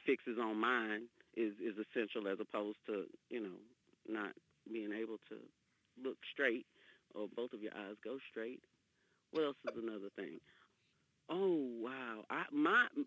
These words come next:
you know what? My deal breakers get into conversation. There's certain, you know, if you, if you say Pacific, ah, we can't, we can't have a conversation.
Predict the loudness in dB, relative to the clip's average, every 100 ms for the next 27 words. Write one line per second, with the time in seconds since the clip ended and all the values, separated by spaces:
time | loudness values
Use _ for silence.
0 | -2 2 4 6 4 4 2 0 0 0
1 | 2 2 0 0 0 2 2 -2 -2 -2
2 | -2 -6 -6 -6 -6 -10 -14 -20 _ -20
3 | -14 4 4 4 4 4 4 0 -2 -4
4 | -2 0 0 -6 -10 -14 _ _ -20 -14
5 | -4 -4 -4 -12 -18 -20 -20 -20 _ _
6 | _ -4 -2 -4 0 0 0 -6 -8 0
7 | 0 0 -6 -6 -14 -8 -8 -6 -10 -10
8 | -18 -18 -16 -16 -12 -14 -12 -16 -16 -16
9 | -16 -18